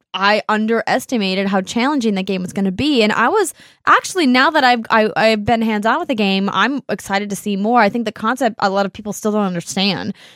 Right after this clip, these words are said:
is that, so you play as Knack, this character who's built out of all of these different objects depending on which level of the game that you're in. You could be built out of metal,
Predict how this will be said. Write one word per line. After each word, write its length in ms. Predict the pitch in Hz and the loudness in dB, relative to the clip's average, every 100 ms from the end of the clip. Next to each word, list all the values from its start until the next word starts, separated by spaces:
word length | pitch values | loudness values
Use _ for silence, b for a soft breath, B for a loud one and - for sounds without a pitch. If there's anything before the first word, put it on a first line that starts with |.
| b | b
is 80 | 196 | -4
that, 120 | 202 | -2
so 80 | 247 | 0
you 120 | 247 | -2
play 200 | 220 320 | 0 0
as 140 | 330 | 0
Knack, 380 | 226 202 185 190 | -2 -2 -2 -4
this 180 | - 202 | -6 -6
character 500 | - 180 180 - 180 | -2 -2 -2 -2 -4
who's 220 | 185 190 | -4 -6
built 320 | 165 190 190 | -4 -4 -4
out 160 | - 185 | -4 -6
of 100 | 185 | -4
all 160 | 175 180 | -6 -6
of 80 | 175 | -4
these 160 | 190 | -4
different 320 | 175 180 180 147 | -4 -6 -4 -2
objects 320 | 170 175 - | -2 -4 -6
depending 320 | 185 190 180 | -6 -4 -4
on 160 | 180 180 | -4 -6
which 180 | 175 | -6
level 360 | 190 185 175 180 | -4 -2 0 -2
of 80 | 170 | -2
the 80 | 175 | -4
game 240 | 185 202 | -2 0
that 60 | 190 | -2
you're 140 | 175 170 | -4 -6
in. 100 | 170 | -8
You 60 | |
could 140 | 170 180 | -8 -8
be 80 | |
built 200 | 180 170 | -4 -4
out 120 | 165 165 | -4 -10
of 80 | - | -4
metal, 440 | 214 233 226 214 | 0 4 4 2